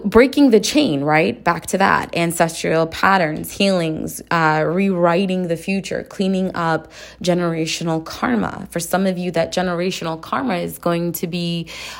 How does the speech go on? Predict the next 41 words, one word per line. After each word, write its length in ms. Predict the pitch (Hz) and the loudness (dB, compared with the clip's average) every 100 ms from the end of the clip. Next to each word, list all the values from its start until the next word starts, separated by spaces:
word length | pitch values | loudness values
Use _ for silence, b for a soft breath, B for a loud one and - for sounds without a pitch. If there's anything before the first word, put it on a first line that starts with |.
| B | B
uh, 180 | 190 180 | 2 4
no 260 | 190 185 | 4 2
different 540 | 180 185 185 175 170 - | 2 0 0 -2 0 0
than 200 | 170 175 | 0 2
the 160 | 170 | 0
Egyptian, 600 | 165 160 180 - 170 165 | -2 -2 -4 -2 -2 -2
uh, 580 | 160 - 87 90 92 - - - - - | -2 0 0 0 -2 -4 -8 -12 -18 -6
power 320 | - 202 233 | 2 2 2
struggle 500 | 190 - - 160 160 | -2 0 2 4 2
between 380 | 160 160 - 170 | 2 0 -2 -2
Horus 440 | 175 175 160 170 - | 2 4 2 0 -4
and 140 | 175 | -2
Set. 320 | - 285 - - - B B B B | 0 -2 -4 -12 -20 B B B B
When 180 | B 175 | B 2
someone 400 | 170 190 185 180 | 2 2 2 0
passes 460 | 185 - 190 - 170 | 2 2 2 -2 0
away, 640 | 180 202 190 175 175 196 - B B | 4 4 4 4 2 -4 -8 B B
uh, 200 | - 185 - | 2 4 4
egos 480 | 262 269 226 170 160 | 4 6 4 4 2
get 180 | 180 | 2
in 140 | 156 156 | 4 2
the 80 | 151 | 2
way, 400 | 156 - 85 - | 2 2 -2 -2
right? 380 | 160 170 190 214 | 0 2 2 4
Vulture 680 | 208 240 240 196 160 156 - | 6 6 2 0 0 -2 0
energy 480 | 175 170 160 165 160 | 0 2 0 -2 -4
comes 340 | - 175 170 | -2 -2 0
into 320 | 170 156 - | 0 0 -2
play 320 | 170 175 151 | -2 0 2
where 140 | 151 156 | 0 -2
people 420 | - 202 185 185 | -2 -4 0 2
need 280 | 185 180 175 | 2 -2 -4
to 120 | - | -6
be 320 | 160 170 170 | -4 -2 -2
dominant. 640 | 165 180 165 214 190 - - | 2 6 6 6 2 -2 -2
They 120 | 151 | 0
need 180 | 151 151 | 0 -2
to 80 | |
be 140 | 160 160 | -4 -2
in 120 | 156 | -2
control. 920 | 151 151 147 - 190 196 82 - - | -2 -6 -6 -4 0 2 0 -4 -12